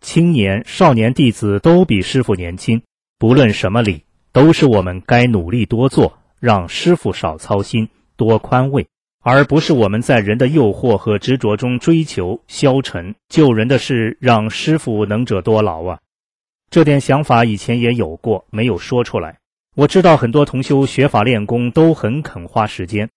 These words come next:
希望大家花一点时间给明慧网大陆法会投稿，写出自己每天在争分夺秒救人、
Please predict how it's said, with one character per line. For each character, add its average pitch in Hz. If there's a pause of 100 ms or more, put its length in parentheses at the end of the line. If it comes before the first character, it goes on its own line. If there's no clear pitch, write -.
(280)
希 -
望 135
大 117
家 117
花 135
一 117
点 95
时 -
间 120
给 104
明 101
慧 135
网 95
大 120
陆 113
法 82
会 101
投 104
稿， 85 (320)
写 120
出 151
自 147
己 131
每 95
天 127 (320)
在 120
争 170
分 160
夺 120
秒 95
救 123
人、 90